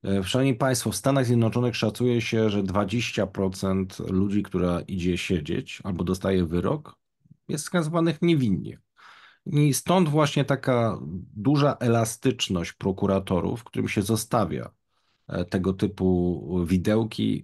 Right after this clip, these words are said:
że jak nie jesteście pewni, to może nie pakujcie faceta od razu tak na trzydzieści lat, bo to, bo tak trochę przykro. To, tak, no to, to, to może na trochę mniej, no, bo stąd się takie dziwne wyroki biorą czasami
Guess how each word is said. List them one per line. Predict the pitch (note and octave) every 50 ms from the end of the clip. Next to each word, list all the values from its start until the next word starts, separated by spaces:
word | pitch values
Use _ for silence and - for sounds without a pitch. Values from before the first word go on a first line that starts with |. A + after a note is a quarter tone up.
| F#2+
że | G2 F2+ G2+
jak | G2 F#2+ -
nie | G#2 G#2+
jesteście | G#2+ G2+ - - A#2+ A#2 A#2 - A#2
pewni, | F#2+ - A2 G2+ G2 A2+ A2
to | - G#2
może | G#2+ A2+ A2 A2
nie | A2+
pakujcie | A2 - A2+ A2+ - B2+ B2+ A2 A2+ F#2+
faceta | - F2+ F#2+ F2+ - F2+
od | F2 F2
razu | F2 F2 E2+ E2+
tak | E2 F2 - -
na | F2+ E2+
trzydzieści | - - G2 F#2 F#2 F#2+ - F#2+
lat, | F2 F2 E2+ E2+ D#2+ F2+
bo | D#2 D2+
to, | D2 - D#2+ E2+ E2+
bo | E2 E2+
tak | - F#2 F2 F2 -
trochę | F2+ F2 - F#2 F#2 F#2+ F#2
przykro. | F#2 - - G#2 F#2 - - - -
To, | - - - - - - - - _ _ _ _ - _
tak, | - G2+ F#2+ - -
no | G#2 G#2+
to, | G2 - G2+
to, | F#2+ F#2+ F#2
to | - A2
może | G#2+ G#2 G2+ A2
na | A2 G#2 G2
trochę | G2 G2+ G2 - G2+
mniej, | G#2+ A2 G#2+ F#2+ E2+ D#2+ D#2
no, | D2 C#2+ C#2
bo | D2 D#2 E2 E2+ E2+
stąd | - - - G2+ F#2
się | - - F#2+
takie | F#2+ F#2+ - G2+
dziwne | F2 G2 G#2 F#2+ G2+ G2
wyroki | F2 F#2+ F#2+ G2+ G2+ - G2 E2
biorą | E2+ F2 E2+ E2+
czasami | E2+ - F#2 F2+ F#2 E2+ E2 E2+ F2 -